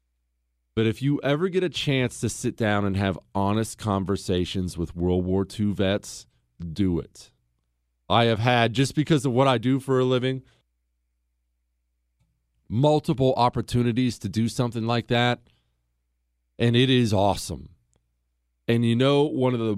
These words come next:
weirdest things ever, I don't know if weird is even the right way to put it, to a man, these guys, Army, Navy, Marines,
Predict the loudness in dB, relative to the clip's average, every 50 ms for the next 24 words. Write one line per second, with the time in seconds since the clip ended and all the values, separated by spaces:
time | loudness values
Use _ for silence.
0 | -4 -6 -8 -8 -6 -2 0 2 2 2 2 0 0 -2 -4 -4 -4 -2 0 0
1 | 0 -2 -4 -6 -4 -4 -4 -4 -4 -4 -4 -4 -2 -2 0 -2 -2 -2 -2 -2
2 | 0 2 2 2 2 0 0 -2 -2 -2 -2 -2 -2 -2 -2 -4 -4 -4 -4 -4
3 | -4 -4 -6 -8 -10 -10 -10 -12 -16 _ _ _ _ _ _ _ _ _ _ _
4 | _ _ _ _ _ _ _ _ _ _ _ _ _ _ _ _ _ _ _ _
5 | _ -2 0 2 4 4 4 4 2 2 0 0 0 0 2 2 0 2 2 2
6 | 4 2 2 -2 -4 -10 -16 -20 _ _ _ _ _ 0 0 0 0 0 -2 -2
7 | -2 -2 -4 -10 -14 -18 -20 -20 _ _ _ _ _ _ _ _ _ _ _ _
8 | _ _ _ _ _ _ 2 4 4 4 2 2 0 0 2 2 4 4 2 2
9 | 0 0 0 0 2 2 2 2 0 0 -2 -4 -8 -12 -18 _